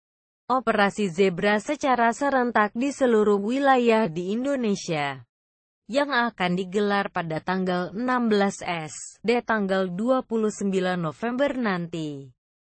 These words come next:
Seperti biasanya, operasi ini berkonsentrasi pada kelengkapan surat-surat kendaraan dan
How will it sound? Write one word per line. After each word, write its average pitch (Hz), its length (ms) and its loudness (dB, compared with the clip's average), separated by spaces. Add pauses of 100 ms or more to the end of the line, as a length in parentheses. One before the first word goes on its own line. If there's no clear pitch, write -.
(200)
Seperti 247 720 -4
biasanya, 196 880 -2
operasi 208 800 -2
ini 196 240 2
berkonsentrasi 220 1200 -2
pada 180 320 2
kelengkapan 247 800 2
surat-surat 254 800 0
kendaraan 247 800 0
dan 156 240 -4